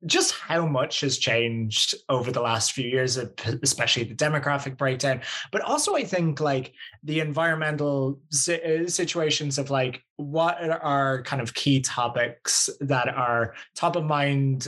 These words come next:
uh, like, and what key industries are, are taking off. And I know, um, E I actually recently announced the Leading in a Changing World, uh, strategy. Um, so what is E I's vision for the future look like, and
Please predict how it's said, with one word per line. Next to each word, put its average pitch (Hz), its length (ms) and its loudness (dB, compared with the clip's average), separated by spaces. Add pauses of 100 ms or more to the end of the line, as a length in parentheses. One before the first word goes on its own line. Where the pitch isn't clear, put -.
uh, 147 120 -2
like, 135 200 0
and 139 160 2
what 151 220 2
key 151 300 0
industries 139 560 0
are, 123 260 0 (220)
are 139 80 2
taking 135 420 0
off. 131 260 2 (400)
And 165 120 -2
I 185 80 0
know, 208 420 2
um, 143 480 0 (320)
E 185 140 -2
I 185 140 4
actually 160 340 0
recently 143 500 0
announced 127 420 0
the 127 380 0
Leading 160 340 0
in 151 120 -2
a 139 60 0
Changing 135 500 0
World, 123 600 0 (140)
uh, 127 220 2
strategy. 127 800 0 (340)
Um, 156 280 0 (520)
so 214 400 0 (220)
what 226 420 0
is 202 520 0
E 175 200 2
I's 151 260 2
vision 156 460 2
for 139 120 -2
the 131 100 0
future 147 420 0
look 147 240 0
like, 120 260 0
and 127 420 0